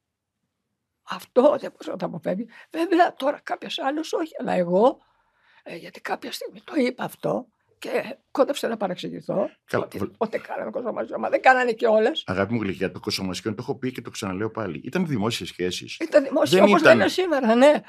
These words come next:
Speaker 1: Όχι ότι ήσουν και καλά, θα σε έπαιρνε το κρεβάτι
Speaker 2: Μα
Speaker 1: του άνθρωπου.
Speaker 2: ίσα-ίσα που τα αφεντικά δεν θέλανε να είναι εύκολες οι γυναίκες. Έπρεπε να, τον πελάτη να τον καψουρεύουν και να μένει
Speaker 1: Ναι,
Speaker 2: για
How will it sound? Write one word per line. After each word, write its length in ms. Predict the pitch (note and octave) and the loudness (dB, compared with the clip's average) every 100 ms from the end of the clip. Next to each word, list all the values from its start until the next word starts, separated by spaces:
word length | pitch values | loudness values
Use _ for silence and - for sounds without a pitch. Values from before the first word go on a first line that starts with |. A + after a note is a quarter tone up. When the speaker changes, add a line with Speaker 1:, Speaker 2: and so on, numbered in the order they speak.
| - | -2
Speaker 1:
Όχι 180 | C4+ D#4 | 2 2
ότι 140 | D#4+ C4+ | 2 -6
ήσουν 140 | D#4 | -8
και 120 | B3+ | -8
καλά, 240 | B3 A3+ A#3 | -2 -2 -2
θα 80 | |
σε 100 | A3+ | -2
έπαιρνε 280 | A#3+ - A#3 | -2 -2 -8
το 80 | A3+ | -8
κρεβάτι 380 | A3+ - B3+ G#3+ | -4 4 4 4
Speaker 2:
Μα 60 | |
Speaker 1:
του 80 | G#3+ | 0
άνθρωπου. 280 | A3 A3+ G#3+ | 0 2 2
Speaker 2:
ίσα-ίσα 380 | D#3+ - E3+ F3+ | 4 6 4 2
που 60 | |
τα 80 | D3 | 2
αφεντικά 440 | C3+ B2 G#2 A2+ C3 | 0 0 2 2 4
δεν 140 | F3+ | 2
θέλανε 520 | G#3+ F#3+ B2+ G#2+ G2 | 4 4 4 2 -2
να 120 | A2 A2 | -2 2
είναι 180 | A#2 | 4
εύκολες 380 | A#2 A#2 A2+ G#2 | 2 2 0 0
οι 40 | F#2 | -2
γυναίκες. 380 | G2+ G#2+ G#2 | -2 -2 0
Έπρεπε 300 | D3 D#3 D#3 | 0 0 0
να, 260 | D3+ C#3+ - _ - | 2 2 0 _ -8
τον 140 | - A2 | 0 4
πελάτη 380 | A#2 A#2 A#2+ E3 | 6 6 4 2
να 60 | |
τον 120 | C#3 | 0
καψουρεύουν 560 | A#2+ G2+ B2 A2+ D3+ F3+ | 0 0 2 4 4 2
και 100 | D#3+ | 0
να 80 | D3+ | 0
μένει 160 | F#3 F#3+ | 0 2
Speaker 1:
Ναι, 60 | |
Speaker 2:
για 120 | F3+ | 0